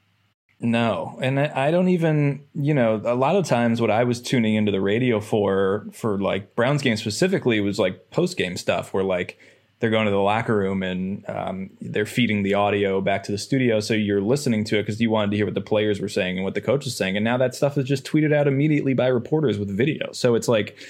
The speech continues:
you know, there, even my, like, even my dad, who, you know, is from, is that era of, like, yeah, like, the, like, newspapers and listening to the radio and all that stuff. And he still has, like, he's still reading the sports page and he's,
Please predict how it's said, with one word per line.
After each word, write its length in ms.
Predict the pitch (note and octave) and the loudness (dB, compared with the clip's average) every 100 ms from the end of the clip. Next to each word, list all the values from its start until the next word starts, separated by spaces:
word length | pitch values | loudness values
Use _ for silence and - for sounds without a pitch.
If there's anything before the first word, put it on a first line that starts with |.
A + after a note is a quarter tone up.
| - - | -20 -6
you 100 | C#3 | 0
know, 160 | C3+ B2 | 2 4
there, 240 | A#2+ C3 C3+ - | 2 0 -2 -6
even 280 | E3+ G3+ C4 | 0 2 4
my, 280 | G3+ C3+ C3+ | 4 2 2
like, 220 | C#3+ D3 | 2 2
even 180 | A3+ A#3+ | 2 4
my 120 | A3 | 2
dad, 400 | F#3 G3+ G#3+ G2 | 2 2 2 2
who, 420 | A2+ B2+ B2 B2 - - - - | 2 2 2 0 -6 -20 -18 -2
you 100 | C3+ | 2
know, 320 | A#2+ A2 A#2+ - | 4 2 0 0
is 120 | B2+ | -2
from, 600 | - C#3+ C#3 C3+ C3+ - _ _ - - - | 0 2 2 2 0 -2 _ _ -6 -6 -2
is 320 | D3+ C#3+ B2 | 2 2 2
that 200 | B2+ A2+ | 2 2
era 280 | A#2 F3 F#2+ | 2 4 4
of, 200 | G2 G2+ | 2 2
like, 320 | F#2+ F#2+ F#2+ | 2 0 0
yeah, 140 | A#2+ | 0
like, 220 | A#2+ G#2 G#2 | 2 0 2
the, 240 | G2+ F#2+ | 2 2
like, 140 | G#2 G#2 | 0 0
newspapers 560 | A#2 A#2 A#2 A2+ G#2+ | 0 2 0 0 0
and 160 | G#2+ G#2 | 2 0
listening 320 | A2+ A#2 A2 | 0 0 -2
to 100 | A2 | 0
the 80 | G#2+ | 2
radio 460 | G#2+ A2 G#2+ G#2 G#2 | 2 2 2 4 2
and 80 | |
all 160 | G#2 C#3+ | 2 2
that 180 | G2+ - | 0 -2
stuff. 280 | G2 F2+ - | -2 -2 -2
And 120 | A#2 | -4
he 80 | B2 | -2
still 280 | - C3 | 0 2
has, 440 | A#2 A#2+ A2+ A2 A2 | 2 2 2 0 -2
like, 160 | G#2 - | -2 -4
he's 200 | C3+ - | -8 -2
still 160 | B2 | 0
reading 220 | A#2+ B2 | 2 2
the 60 | A2 | 0
sports 320 | - G2+ F#2+ | 0 -2 -2
page 260 | - G#2 A2+ | 0 0 0
and 80 | G#2+ | 0
he's, 160 | G#2+ | 0